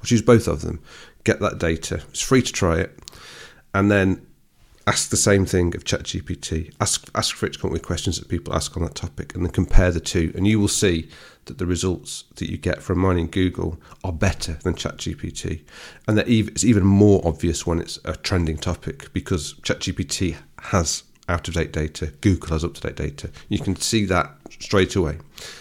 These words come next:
As soon as we've got the, um, clustering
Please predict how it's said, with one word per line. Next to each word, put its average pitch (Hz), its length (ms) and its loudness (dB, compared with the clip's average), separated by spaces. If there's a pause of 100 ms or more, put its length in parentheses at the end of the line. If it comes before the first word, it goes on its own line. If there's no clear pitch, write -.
(140)
As 123 100 -4
soon 120 260 8
as 104 160 2
we've 98 160 0
got - 280 -2
the, 92 280 2
um, 85 460 -4 (340)
clustering 104 600 2